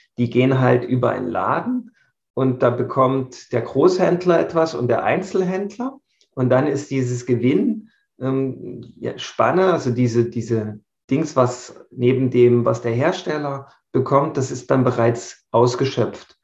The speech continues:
Der Endkunde bezahlt dann einfach den Endpreis. Wenn man den Groß- und Einzelhändler einfach wegnimmt,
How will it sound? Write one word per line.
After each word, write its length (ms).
Der 240
Endkunde 520
bezahlt 440
dann 120
einfach 360
den 240
Endpreis. 680
Wenn 180
man 220
den 220
Groß- 320
und 100
Einzelhändler 720
einfach 400
wegnimmt, 600